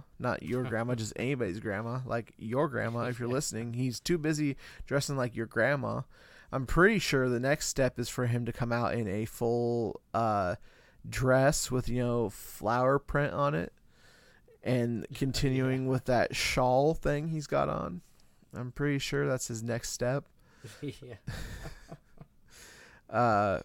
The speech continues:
Speaker 1: but nah, this, this game is, you know, their quarterback, Kyle Allen, he was an undrafted free agent.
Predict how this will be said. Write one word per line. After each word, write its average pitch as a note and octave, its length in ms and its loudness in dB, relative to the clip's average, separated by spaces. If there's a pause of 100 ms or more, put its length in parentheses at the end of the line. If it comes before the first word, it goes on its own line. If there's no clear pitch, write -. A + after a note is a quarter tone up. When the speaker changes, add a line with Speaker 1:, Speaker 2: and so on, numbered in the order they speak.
Speaker 1:
but C3+ 220 6
nah, D#3 380 8
this, D3+ 340 2
this E3 400 2
game D3+ 680 2
is, B2+ 420 -2
you C3 100 0
know, C3+ 80 2
their B2 180 0
quarterback, C#3+ 540 4
Kyle C3 300 4
Allen, C3+ 380 2
he B2+ 120 -2
was B2+ 140 -2
an A#2+ 80 -4
undrafted A2+ 560 -2
free A#2+ 380 -4
agent. C3 640 0